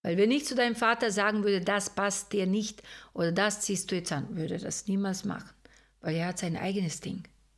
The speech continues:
Und das liebe ich. Und das habe ich versucht von klein auf dir, persönlich dir, weil du ein Mann bist,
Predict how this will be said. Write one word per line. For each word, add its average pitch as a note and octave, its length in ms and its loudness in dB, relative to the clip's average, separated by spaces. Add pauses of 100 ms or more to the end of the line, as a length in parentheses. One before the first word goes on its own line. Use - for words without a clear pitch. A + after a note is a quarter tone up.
(320)
Und F3 160 0
das F3+ 200 -2
liebe - 280 -4
ich. - 280 -12 (540)
Und F#3+ 160 2
das A3+ 180 2
habe G#3 140 2
ich G3 80 -2
versucht G3+ 280 -2
von F3 200 -4
klein G#3 360 0
auf F#3+ 280 -2
dir, C4 260 2
persönlich A3+ 520 -2
dir, A#3 180 2
weil F#3+ 100 4
du F3 100 2
ein D3+ 140 0
Mann F3+ 240 0
bist, C#4 320 -4